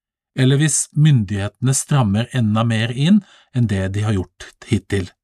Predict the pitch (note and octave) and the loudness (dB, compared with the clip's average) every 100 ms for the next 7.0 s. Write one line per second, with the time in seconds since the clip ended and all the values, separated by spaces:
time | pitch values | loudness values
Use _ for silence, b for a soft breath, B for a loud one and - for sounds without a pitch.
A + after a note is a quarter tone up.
0 | _ _ _ _ B B - F3 F3+ D3 | _ _ _ _ B B 2 4 4 2
1 | F#3 F#3 D3 C3+ G3+ - A#2 A#2 C#3 C3+ | 2 2 0 0 -2 -2 -4 -2 -2 -2
2 | - B2 C3+ - G3 - A#2+ A#2 C#3 F3+ | -2 -4 -2 -2 -2 0 -2 0 0 0
3 | E3+ - - E3+ C#3 A#2 E3 C3+ G2+ G2 | -2 -6 -4 0 0 0 0 0 -2 -2
4 | F#2+ - A2 E2 E2 F2 - _ _ _ | -4 -2 -2 -2 -2 -4 -6 _ _ _
5 | _ _ _ _ _ _ _ _ _ - | _ _ _ _ _ _ _ _ _ 0
6 | D#3+ G3+ G3+ G3 B2+ C3 C3 C#3+ E3 | 2 4 6 4 2 0 0 -2 -2